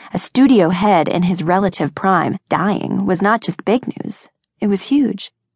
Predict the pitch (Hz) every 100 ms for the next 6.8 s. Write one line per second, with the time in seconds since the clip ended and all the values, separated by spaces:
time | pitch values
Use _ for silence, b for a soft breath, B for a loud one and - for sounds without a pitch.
0 | _ _ _ _ _ - 302 294 370 427
1 | 359 240 254 226 202 202 202 196 185 -
2 | 196 185 185 175 180 170 165 156 160 170
3 | - 175 - 240 - - _ _ _ _
4 | _ _ _ 220 226 262 294 330 254 247
5 | 254 - 214 202 - 208 175 160 165 170
6 | 165 175 - 165 - 175 - 208